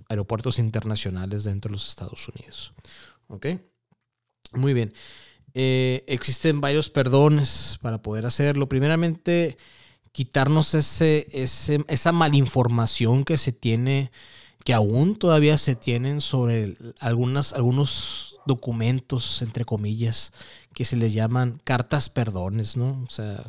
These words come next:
eh, entre comillas también es, esa frase, cartas perdones, esas dos palabras, porque realmente los perdones migratorios, esas cartas perdones que muchas oficinas, agencias, consultores, de hecho, lo, la, las hacen,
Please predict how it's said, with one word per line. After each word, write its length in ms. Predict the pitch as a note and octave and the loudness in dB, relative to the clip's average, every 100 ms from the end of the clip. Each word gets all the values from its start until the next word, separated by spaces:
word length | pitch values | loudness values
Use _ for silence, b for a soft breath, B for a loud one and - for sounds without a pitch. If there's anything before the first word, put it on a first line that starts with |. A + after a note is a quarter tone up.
| - B B B B B | -18 B B B B B
eh, 340 | - G#2 G2+ G#2 | -6 -4 -4 -6
entre 220 | A2 A2+ | -4 -4
comillas 520 | - G2 G#2+ D3 C#3 | -4 -2 2 4 4
también 440 | - A2+ G#2+ A#2 A#2 | 2 -2 -2 -4 -6
es, 260 | A#2+ G#2+ - | -8 -8 -6
esa 240 | C3+ A#2+ | -4 -2
frase, 340 | A#2+ B2+ B2 | -2 -2 -4
cartas 380 | - A#2 - B2 | -4 -6 -4 -8
perdones, 500 | - A2 G#2 C3 A#2+ | -6 -6 -4 -2 -2
esas 160 | A2+ A#2 | 0 0
dos 140 | A2+ | -2
palabras, 480 | - A#2+ B2+ A#2 A#2+ | -2 -2 0 -2 -6
porque 360 | - A#2+ - A#2 | -4 -6 -4 -4
realmente 640 | B2+ C#3 C#3+ C#3+ C#3 C#3+ | 0 0 2 0 0 0
los 180 | C3+ - | 0 -2
perdones 460 | - A2 A2 B2 B2 | -4 -2 0 0 0
migratorios, 600 | A2+ G#2 G2 G#2+ A#2+ B2 | 0 -2 -4 -4 -2 -2
esas 220 | A#2 A#2+ | -4 -4
cartas 360 | A#2+ - B2 | -6 -6 -8
perdones 640 | - G#2 G#2 G2+ A#2 A#2+ - B B B B B _ | -6 -6 -4 -4 -2 -2 -6 B B B B B _
que 160 | - G#2 | -6 -6
muchas 800 | F#2 A2 A#2 - A#2+ - - - | -2 -2 0 0 0 0 -2 -4
oficinas, 720 | A#2 A#2+ - F#2+ F#2+ G#2+ - | -4 -2 -2 -4 -2 -2 -2
agencias, 600 | G#2 - F#2+ G2 A2+ G#2+ | -6 -6 -6 -4 -4 -4
consultores, 880 | - A#2 - G2+ G2 D2 G2+ E3+ D3 | -2 -2 -2 -6 -8 -8 -2 2 2
de 160 | A#2+ G#2 | 0 -2
hecho, 320 | G2+ A2 G2 B B B B - | -4 -4 -6 B B B B -2
lo, 400 | A#2 A2 A2+ - | 2 4 2 -4
la, 600 | A#2 A2 G#2 F#2+ G#2+ G#2+ | -4 -2 -2 -2 -4 -2
las 240 | G2+ G2+ - | -4 -2 2
hacen, 680 | C3 - C3+ A#2 A#2 - | 2 2 -2 -4 -6 -10